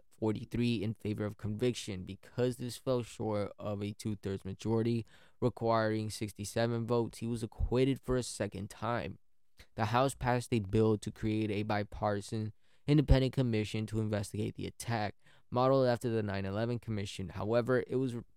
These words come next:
blocked by Republicans in the Senate, so the House approved a select committee with seven Democrats and two Republicans to investigate instead.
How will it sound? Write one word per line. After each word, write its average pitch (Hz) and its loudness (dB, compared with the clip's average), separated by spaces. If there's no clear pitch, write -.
blocked 101 -2
by 104 0
Republicans 95 -6
in 87 -10
the 92 -8
Senate, 113 -4
so 131 2
the 127 4
House 110 0
approved 110 -2
a 104 0
select 120 0
committee 110 0
with 123 4
seven 107 0
Democrats 117 0
and 107 -6
two - -8
Republicans 107 -2
to 110 -2
investigate 101 -6
instead. 113 -2